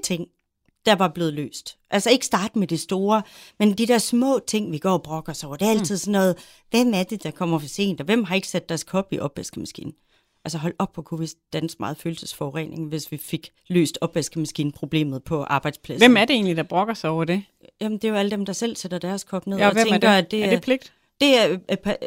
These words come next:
Speaker 1: perfektionist sætter den perfekt, pligt
Speaker 2: Ja.
Speaker 1: sætter den selvfølgelig af pligt.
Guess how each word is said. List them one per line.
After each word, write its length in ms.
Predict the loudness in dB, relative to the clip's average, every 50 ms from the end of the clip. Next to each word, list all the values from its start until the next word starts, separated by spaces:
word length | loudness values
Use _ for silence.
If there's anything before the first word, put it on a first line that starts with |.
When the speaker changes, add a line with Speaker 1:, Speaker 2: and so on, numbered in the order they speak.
| -12 -12 _ _
Speaker 1:
perfektionist 560 | -2 0 0 0 0 6 8 8 10 8 8
sætter 200 | 4 2 0 0
den 140 | -2 -2 -6
perfekt, 520 | -8 -8 -6 0 0 0 0 -2 -12 -20 -20 _ _
pligt 160 | 0 0 2
Speaker 2:
Ja. 60 | 2 0
Speaker 1:
sætter 260 | 0 -2 0 0 0
den 160 | 0 0 -4 -6
selvfølgelig 420 | -8 -10 -4 -4 -2 -2 -2 -4
af 80 | -4 -6
pligt. 340 | -4 -6 -6 -6 -6 -12